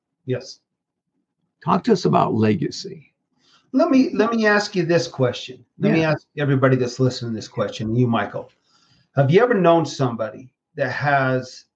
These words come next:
Speaker 1: you know, they're very self-assured? They have,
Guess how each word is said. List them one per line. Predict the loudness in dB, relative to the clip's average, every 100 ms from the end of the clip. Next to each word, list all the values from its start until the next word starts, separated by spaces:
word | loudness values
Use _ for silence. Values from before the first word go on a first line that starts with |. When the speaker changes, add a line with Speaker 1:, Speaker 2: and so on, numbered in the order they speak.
| _ _ _ _ _ _ _
Speaker 1:
you | -4 0
know, | 2 4
they're | 2
very | 2 2 2 2
self-assured? | 0 -2 -2 -2 -8 -12 -12 -12 -14 -20 _ _ _ _ _ _ _ _
They | -4 0
have, | 2 4 4 2 -6